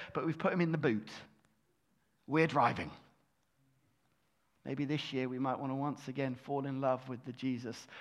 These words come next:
who died for you and says, "You're my child." How are you gonna get to know Jesus this year? Because right at the very end of this letter that Paul writes to Timothy, he says these words.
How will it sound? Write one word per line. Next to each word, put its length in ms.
who 160
died 420
for 160
you 260
and 160
says, 380
"You're 140
my 160
child." 400
How 240
are 40
you 140
gonna 160
get 200
to 100
know 180
Jesus 460
this 300
year? 320
Because 280
right 400
at 100
the 80
very 420
end 360
of 140
this 200
letter 320
that 160
Paul 220
writes 300
to 80
Timothy, 420
he 100
says 280
these 220
words. 360